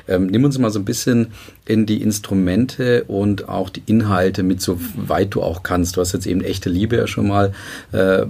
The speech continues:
rausposaunt praktisch. Ich glaube, der Slogan ist aber, oder du hast ja schon gerade gesagt, ist eigentlich nicht nur ein Slogan, sondern wirklich ein, äh, die Spitze eures Wertesystems. Aber, äh, fernab vom, vom Thema, ähm, echte Liebe,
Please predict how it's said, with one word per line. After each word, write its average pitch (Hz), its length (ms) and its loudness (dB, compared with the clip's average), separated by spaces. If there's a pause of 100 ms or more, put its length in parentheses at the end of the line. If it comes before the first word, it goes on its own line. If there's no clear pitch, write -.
rausposaunt 98 920 0
praktisch. 98 420 -2
Ich 92 100 -4
glaube, 90 260 2
der 85 100 0
Slogan 95 360 2
ist 92 120 0
aber, 90 500 2
oder 82 340 -4
du 98 240 -6
hast 87 160 -4
ja 90 120 -2
schon 90 160 -4
gerade 87 160 -4
gesagt, 95 200 0
ist 92 100 -4
eigentlich 92 200 2
nicht 95 140 0
nur 101 100 2
ein 92 60 2
Slogan, 98 400 0
sondern 90 260 0
wirklich 87 320 -4
ein, 87 160 -2 (400)
äh, - 80 0
die 85 100 -2
Spitze - 380 -2
eures 92 260 0
Wertesystems. 104 840 0 (400)
Aber, 98 520 2
äh, 95 200 2
fernab 107 480 -2
vom, 98 320 0
vom 95 180 -2
Thema, 92 1080 2
ähm, 87 360 0 (160)
echte - 260 -4
Liebe, 90 380 0